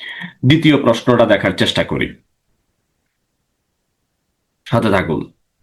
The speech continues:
স্কিপ করবেন না। এই রিটার্ন সিস্টেমে সাইন ইন করব কিভাবে? আমি যদি উত্তর দিই যে এই সিস্টেমে সাইন ইন করার জন্য টিআইএন পাসওয়ার্ড প্রয়োজন। ওয়েবসাইটে রেজিস্ট্রেশন করার সময় নিজের পাসওয়ার্ড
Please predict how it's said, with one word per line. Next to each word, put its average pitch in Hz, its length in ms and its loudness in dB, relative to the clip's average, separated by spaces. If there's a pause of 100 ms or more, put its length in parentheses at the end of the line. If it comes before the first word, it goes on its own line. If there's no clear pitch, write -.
(340)
স্কিপ - 320 0
করবেন 78 300 0
না। 67 220 -4 (460)
এই 156 100 6
রিটার্ন 160 340 4
সিস্টেমে 156 500 4
সাইন 123 300 2
ইন 127 160 6
করব 101 320 2
কিভাবে? 85 540 0 (1500)
আমি 113 200 4
যদি 151 180 6
উত্তর 156 400 6
দিই 107 380 4
যে 107 380 4
এই 185 200 6
সিস্টেমে 170 580 4
সাইন 120 320 4
ইন 127 160 8
করার 110 300 4
জন্য 117 600 4 (140)
টিআইএন 120 720 4 (180)
পাসওয়ার্ড 104 500 2
প্রয়োজন। 78 520 -2 (540)
ওয়েবসাইটে 131 500 4
রেজিস্ট্রেশন 123 500 4
করার 123 220 4
সময় 127 400 4
নিজের 104 400 4
পাসওয়ার্ড 123 600 2